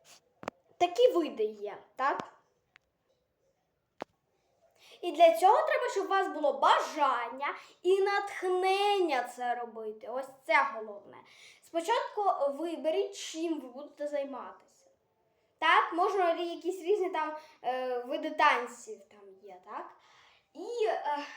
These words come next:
е, можете мені написати в коментарях, мені буде теж дуже, е, ін-, буде цікаво, е, почитати тим, що, які ви, який у вас здоровий, ви ведете, наприклад, здоровий спосіб життя,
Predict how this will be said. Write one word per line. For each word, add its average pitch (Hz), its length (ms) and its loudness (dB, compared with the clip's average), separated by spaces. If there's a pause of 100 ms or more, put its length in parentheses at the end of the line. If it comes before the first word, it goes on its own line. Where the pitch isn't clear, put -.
(160)
е, 262 340 -10 (300)
можете 440 260 -2
мені 403 140 0
написати 370 460 -2
в - 80 -12
коментарях, 302 800 2
мені 349 160 0
буде 285 200 -10
теж 269 340 -2
дуже, 226 580 -10 (420)
е, 226 640 2
ін-, 262 160 -10 (260)
буде 247 680 0 (100)
цікаво, 254 520 0 (340)
е, 254 320 2
почитати 302 840 0
тим, 330 180 -2
що, - 260 -12 (360)
які 311 640 -12
ви, 277 420 -12 (240)
який 302 320 -12
у 277 180 -12
вас 226 480 -6 (340)
здоровий, 277 840 2
ви 262 120 -8
ведете, 254 480 -8
наприклад, 247 560 -6
здоровий 262 300 0
спосіб 269 420 -8
життя, 226 720 -10